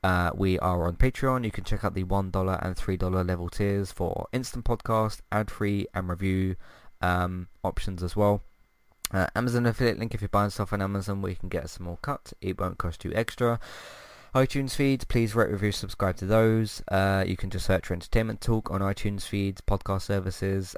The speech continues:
and, uh, get yourselves, uh, subscribed. And please rate, review those feeds as well.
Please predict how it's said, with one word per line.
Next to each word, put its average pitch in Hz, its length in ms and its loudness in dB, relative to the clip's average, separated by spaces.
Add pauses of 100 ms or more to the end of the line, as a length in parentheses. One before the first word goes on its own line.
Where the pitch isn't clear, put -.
and, 90 420 0
uh, 90 320 0
get - 120 -6
yourselves, 87 520 -4 (160)
uh, 87 160 2
subscribed. - 640 2 (100)
And 87 180 -4
please 87 240 -2
rate, 87 160 -2
review 104 280 0
those 104 200 0
feeds 107 240 -2
as 101 140 -6
well. 110 260 2